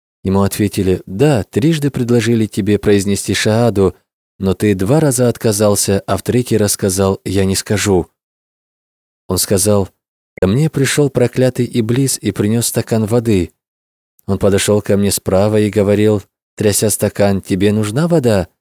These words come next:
Я ответил: "Да". Он сказал: "Скажи: 'Иса, сын Аллаха.'"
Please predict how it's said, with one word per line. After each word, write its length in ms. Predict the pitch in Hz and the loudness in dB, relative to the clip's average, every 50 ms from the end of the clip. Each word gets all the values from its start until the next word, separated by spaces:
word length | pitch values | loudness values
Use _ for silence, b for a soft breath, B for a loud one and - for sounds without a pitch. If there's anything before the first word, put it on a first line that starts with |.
| _ _ _ _ _ _ - | _ _ _ _ _ _ -2
Я 120 | - 98 | 0 0
ответил: 480 | 92 - - 104 98 - - 95 92 92 | 2 2 0 -2 -2 0 0 0 0 0
"Да". 340 | 85 95 92 92 95 95 - _ _ _ _ _ _ _ | 2 2 2 2 2 0 -4 _ _ _ _ _ _ _
Он 100 | 104 95 | -6 -6
сказал: 360 | - - 104 95 104 104 98 | -2 -2 0 2 2 0 0
"Скажи: 380 | - - 147 160 160 170 160 | 0 0 -2 0 2 2 0
'Иса, 440 | 131 - - 127 139 131 - - 117 | 0 0 0 0 0 0 0 -2 -2
сын 260 | - - 113 110 107 - | -2 -2 -2 -2 -2 -2
Аллаха.'" 600 | 113 107 107 107 113 110 98 85 98 92 85 | -2 -2 0 0 2 0 0 2 2 0 0